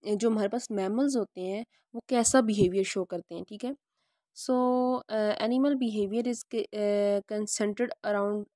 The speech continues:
ability to move, ठीक है। एक तो वो मूव करते हैं, ठीक है, दूसरा वो फूड के लिए, फूड की तलाश में जाते हैं, वाटर और शेल्टर के लिए वो अपना बिहेवियर शो करेंगे, ठीक है। अ, अच्छा, ये करेंगे,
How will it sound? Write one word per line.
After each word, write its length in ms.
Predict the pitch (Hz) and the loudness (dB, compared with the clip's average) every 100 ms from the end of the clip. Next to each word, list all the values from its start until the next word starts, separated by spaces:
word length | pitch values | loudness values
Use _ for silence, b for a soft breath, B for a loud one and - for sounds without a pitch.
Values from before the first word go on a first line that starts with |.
| - | -12
ability 320 | 196 226 214 | -2 -2 -2
to 100 | 208 | -4
move, 240 | 190 185 - | -4 -6 -8
ठीक 140 | 220 | -4
है। 100 | 214 | -4
एक 80 | 214 | -4
तो 60 | 214 | -4
वो 100 | 208 | -2
मूव 180 | 190 196 | -2 -2
करते 240 | 226 202 208 | -8 -6 -8
हैं, 80 | - | -8
ठीक 180 | 208 | -8
है, 80 | 208 214 _ _ _ _ _ - | -8 -8 _ _ _ _ _ -14
दूसरा 200 | 208 220 | -6 -2
वो 100 | 220 | -2
फूड 380 | 220 - 220 226 | -4 -4 0 2
के 140 | - | 2
लिए, 240 | 226 - 202 | 0 0 -2
फूड 260 | - 214 | -2 -8
की 100 | 202 | -8
तलाश 340 | 226 214 202 208 | -4 -2 -2 -2
में 80 | 202 | -2
जाते 300 | 190 - 190 | -2 -2 -8
हैं, 160 | 190 B B B B 208 | -8 B B B B 0
वाटर 300 | 214 214 208 | 0 2 0
और 120 | 202 | 0
शेल्टर 420 | - 214 202 214 | 0 -2 -2 -8
के 140 | - | -8
लिए 160 | 202 196 | -6 -2
वो 100 | 196 | -2
अपना 180 | 196 208 | -2 -2
बिहेवियर 340 | 202 190 185 | -2 -2 -2
शो 180 | 190 196 | -2 -6
करेंगे, 320 | 190 185 180 | -4 -6 -6
ठीक 200 | 180 190 | -8 -10
है। 60 | 196 - _ _ _ _ _ _ | -10 -10 _ _ _ _ _ _
अ, 40 | 208 | -2
अच्छा, 420 | 202 196 - 214 | 0 0 0 -2
ये 220 | 202 226 | 0 0
करेंगे, 260 | 220 208 | 0 0